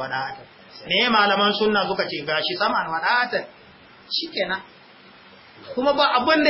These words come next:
yafi sauki kamar sunna, ba sai ka kirkiro ba, ba sai ka yi ta nazari ba. Ana matsa ka ga dalili. Allah ne yace kaza,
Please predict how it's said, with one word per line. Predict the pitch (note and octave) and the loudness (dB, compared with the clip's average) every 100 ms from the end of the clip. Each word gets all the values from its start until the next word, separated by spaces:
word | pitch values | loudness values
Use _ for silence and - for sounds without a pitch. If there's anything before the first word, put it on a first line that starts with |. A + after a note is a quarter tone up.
| C4 | 4
yafi | B3 | 4
sauki | B3 A#3+ A#3 A3+ | 2 2 2 2
kamar | G3 F#3 G#3+ | 2 2 2
sunna, | G#3 G3 D#3 - | 4 4 0 0
ba | F#3+ G#3 | 2 4
sai | A#3+ B3 | 4 4
ka | B3 | 2
kirkiro | A#3+ A#3+ A3 A3+ A3 | 2 0 2 2 4
ba, | G#3 G#3 - | 2 0 2
ba | G#3 A3 | 2 2
sai | C4 C4 | 2 2
ka | B3 | 2
yi | B3+ | 2
ta | B3+ | 2
nazari | B3+ A3 G3+ G3+ | 2 2 2 2
ba. | G3 G3 - - - - - A3+ C4+ | 2 0 -4 -14 -20 -20 -6 0 2
Ana | C4+ A#3+ | 4 4
matsa | B3 C#4 B3+ | 4 4 4
ka | A3+ A3+ | 4 2
ga | G3 | 2
dalili. | F3 F3+ F#3+ E3+ B2 - - - - - - - - - - - | 2 2 0 -2 -4 -12 -20 -20 -20 -20 -20 -20 -20 -20 -20 -6
Allah | F#3 A3+ F#3+ D3 | -2 0 0 0
ne | |
yace | D#3+ E3+ D3+ C3 | -2 -2 -4 -6
kaza, | B2 A#2+ | -10 -12